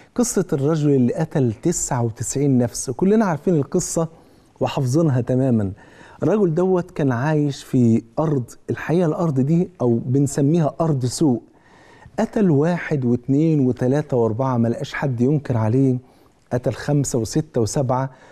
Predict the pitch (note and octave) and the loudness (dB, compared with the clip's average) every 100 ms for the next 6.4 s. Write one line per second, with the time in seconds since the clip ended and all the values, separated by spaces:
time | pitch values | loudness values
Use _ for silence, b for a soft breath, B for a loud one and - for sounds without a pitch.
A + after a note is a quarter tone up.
0 | B - G3+ F3 - F#3 F#3 D#3+ C#3 - | B -4 -2 -4 -4 0 0 0 -4 0
1 | D#3+ B2+ C3+ C#3+ C3 - D#3+ G3 E3 D#3 | 0 0 2 2 2 0 -4 -2 -2 0
2 | E3 G#3 F3+ D3+ G#3+ - F3 C#3 D3 E3+ | 2 2 2 0 -4 -2 0 2 0 0
3 | D#3 D#3 D#3 B B B - C3+ A#3+ F#3 | -2 -2 -4 B B B -4 0 0 0
4 | E3 D3+ G3 F#3+ - G3 - D3+ C#3 E3+ | 0 2 2 2 -2 -6 -2 0 2 2
5 | D#3 C3+ C#3 - C#3 D#3 D3 C3 D3 D3 | 2 2 0 0 0 0 0 0 0 0
6 | - D3 C3+ C#3 | 0 -2 0 0